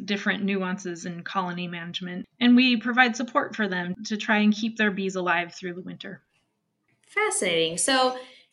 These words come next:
Speaker 2: kind of in this thought of the changes over time, what are some of the technological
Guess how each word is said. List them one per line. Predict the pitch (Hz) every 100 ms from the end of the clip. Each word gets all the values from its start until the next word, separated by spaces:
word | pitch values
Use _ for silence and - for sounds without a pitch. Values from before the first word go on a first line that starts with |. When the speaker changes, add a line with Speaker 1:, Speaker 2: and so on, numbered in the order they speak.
| -
Speaker 2:
kind | 359
of | 330 -
in | 285 285
this | 269 269 -
thought | 262 240 240
of | 208 202 202
the | 196
changes | 190 - - 185 254 254 208
over | 185 180 180
time, | 175 - 175 156 147 156 240 240 -
what | 226 277
are | 370
some | 427 415
of |
the | 392 240 220 -
technological | 240 262 247 208 185 196 214 214 208 208